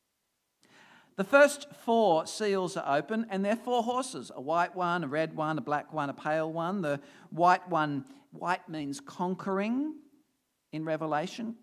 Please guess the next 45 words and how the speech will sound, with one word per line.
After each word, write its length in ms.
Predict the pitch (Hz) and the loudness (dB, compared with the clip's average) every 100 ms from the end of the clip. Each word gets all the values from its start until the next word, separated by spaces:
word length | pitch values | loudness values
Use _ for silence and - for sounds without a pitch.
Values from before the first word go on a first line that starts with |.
| - | -10
It 100 | 151 | -6
may, 160 | 151 - | -4 -2
also 360 | 208 202 202 | -2 0 0
means 280 | 180 156 151 | 0 0 -2
purity, 580 | - - 175 180 190 240 | -6 -4 -2 -2 -2 -6
but 140 | 233 | -4
it 80 | 151 | -2
also 260 | 151 170 160 | -2 -4 -4
means 220 | 147 143 | -4 -4
conquering. 760 | 139 - 165 170 180 202 277 285 - _ _ _ _ - | -6 -4 -4 -2 -4 -4 -6 -8 -14 _ _ _ _ -6
So 140 | 180 | -2
here 180 | 180 214 | 0 2
we've 160 | 196 | 2
got 140 | 185 170 | 4 4
a, 100 | 147 - - | 2 -2 -2
a 100 | 170 | -2
conqueror. 720 | - 196 190 196 202 254 302 - _ _ _ _ - | 0 0 0 2 4 4 2 -8 _ _ _ _ -8
We've 100 | 151 | 0
got 140 | 165 | 0
another 300 | 151 170 175 | 4 2 2
horse. 420 | 156 180 214 262 | 0 0 0 -2
It's 140 | - 151 | -8 -8
a 40 | |
red 300 | 139 156 160 | -2 -2 -2
horse. 420 | 156 156 196 247 | -4 -2 0 -2
This, 320 | - 170 - - - - | -6 -8 -10 -16 -20 -6
this 380 | 151 208 202 | 0 0 0
is 180 | - 175 | -6 -6
a 60 | 147 | -6
fiery 500 | - 170 175 170 143 | 0 4 4 4 0
red 220 | 135 135 | -2 -4
horse, 420 | 147 156 175 190 | -6 -6 -6 -6
and 140 | - 139 | -10 -12
it's, 100 | - - | -14 -8
and 160 | 147 | -6
it's 260 | 143 - - | -6 -10 -12
about 380 | - 147 139 123 | -8 -2 -2 -2
war. 560 | 135 139 147 196 269 311 - _ _ _ _ _ _ _ _ _ _ - - - _ - | -2 0 4 4 2 -4 -14 _ _ _ _ _ _ _ _ _ _ -20 -20 -20 _ -4
The 80 | |
next 320 | 160 180 - 180 | 0 0 -2 2
one 200 | 170 160 | 2 2
is 140 | 147 | 0
a 60 | 135 | -4
black 380 | 151 160 - | 2 2 2
horse, 540 | - 185 175 226 254 | -4 -2 0 -2 -4